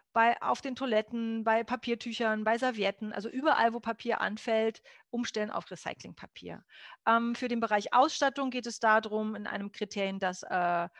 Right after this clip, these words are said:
möglichst F S C zertifiziertes Holz zu verwenden ist und, äh, es sollen keine Umweltgifte, äh, verwendet werden.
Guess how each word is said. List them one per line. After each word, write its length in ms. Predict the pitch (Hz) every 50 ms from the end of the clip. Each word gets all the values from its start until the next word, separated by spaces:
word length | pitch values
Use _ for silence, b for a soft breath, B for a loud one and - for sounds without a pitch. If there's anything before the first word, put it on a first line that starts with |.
| B B B B B _
möglichst 380 | 208 202 - - 202 190 - -
F 180 | 185 - -
S 260 | 185 180 165 - -
C 220 | _ - 269 294 -
zertifiziertes 1200 | - 294 285 - - - _ _ _ - 262 - - 233 214 - - 247 226 - 202 - - -
Holz 320 | 269 277 294 - - -
zu 120 | - - 247
verwenden 460 | - 269 254 226 247 240 240 240 233
ist 340 | - 233 233 226 - - -
und, 380 | - 214 208 214 214 - - -
äh, 280 | 202 196 190 185 - -
es 100 | 196 -
sollen 180 | 190 185 185
keine 260 | - - 190 185 180
Umweltgifte, 920 | - - 175 175 170 175 170 _ - - 170 - - - 175 165 165 - -
äh, 140 | 175 175 170
verwendet 560 | - 180 165 160 160 160 160 160 - _ -
werden. 380 | - 175 170 - 180 175 175